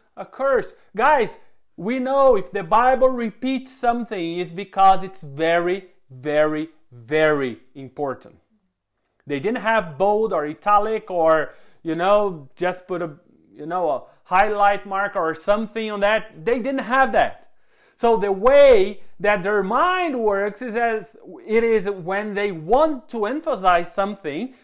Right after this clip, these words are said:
they will repeat or they will explain it differently in the next verses. If anyone preaches or shares something that is not here,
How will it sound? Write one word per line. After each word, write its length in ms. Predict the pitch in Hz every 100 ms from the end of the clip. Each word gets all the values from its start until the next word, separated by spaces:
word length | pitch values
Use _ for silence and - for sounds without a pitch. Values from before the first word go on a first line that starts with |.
| -
they 260 | 185 269
will 200 | 240 247
repeat 720 | 262 269 269 381 370 139 - - _ _ _ _ _ _ _
or 200 | 247 269
they 180 | 247 247
will 240 | 262 320
explain 1080 | 269 202 - - - - - 285 220 349 339
it 400 | 240 139 104 - _ _ 156
differently 800 | 277 269 214 190 196 185 320 320 _ _ _ _ _ _ _ -
in 440 | 190 202 208 208 -
the 140 | 190
next 380 | 196 180 175 -
verses. 680 | 196 254 254 - 127 - _ _ _ _ _ _ _ _ _ _ _ _ _
If 160 | 151 147
anyone 580 | 208 254 269 208 120 - - - _ _ _ _
preaches 640 | - 110 - 131 107 - _ _ -
or 120 | 143
shares 680 | 143 - - 202 139 110 - _ _
something 800 | _ - 220 240 233 165 143 160 _ -
that 160 | 147
is 140 | 147 165
not 300 | 160 185 185
here, 380 | 196 131 156